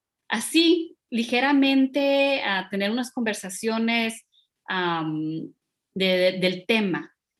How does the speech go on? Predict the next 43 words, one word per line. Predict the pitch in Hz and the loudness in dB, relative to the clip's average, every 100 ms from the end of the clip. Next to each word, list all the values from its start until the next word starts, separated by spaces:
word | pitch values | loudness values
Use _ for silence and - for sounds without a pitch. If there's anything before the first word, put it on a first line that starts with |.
| - | -4
Entonces, | 240 240 240 | -2 0 -2
¿qué | - 311 | 0 0
tips | 311 302 - | 0 -2 -2
tienes | 311 294 302 - | 2 2 2 -4
tú | - 294 240 | -4 -2 -2
si | 185 226 | -2 -4
esto | - 277 | -2 -2
llegara | 254 208 190 | 0 0 -2
a | 226 | -4
pasar? | 214 190 - 202 190 190 | -6 -8 -2 0 0 -2
De | 185 | -6
que | 202 | -6
si | - 185 | -4 -2
a | 196 | 0
un, | 196 208 226 | 0 0 -2
un, | 214 208 208 | -2 -2 -4
su | - 196 | -8 -6
hijo | 214 214 | -4 -2
o | 269 | -4
su | 269 | -4
hija | 214 214 | -6 -4
de | 240 208 | -4 -4
repente | 190 - 233 233 254 | -4 -2 0 0 0
les | 214 202 | -2 -4
cae | - 208 220 | -4 0 0
esa, | 220 233 220 208 185 - _ _ - | 0 0 0 2 0 -6 _ _ -4
ese | 220 220 254 | -2 0 0
tema | 254 254 254 269 277 | 2 2 4 2 0
y | - 214 | 0 -2
los | 185 190 - | -2 -4 -2
padres | 208 233 | -2 -2
se | 240 | -4
quedan | 208 220 226 | -2 0 0
en | 202 | -2
shock, | - 208 - - | 0 -2 -4 -4
que | 202 | -2
no | 196 220 | 0 -2
pueden | - 254 254 254 220 190 - | 0 2 2 0 -2 -4 0
hablar, | 196 185 202 220 | 0 4 4 4
no | 220 | 2
saben | - 226 226 294 | -2 2 4 4
cómo | 277 220 | 2 -4
reaccionar. | 240 226 - 185 170 202 214 | -2 -4 -6 -6 -2 0 -2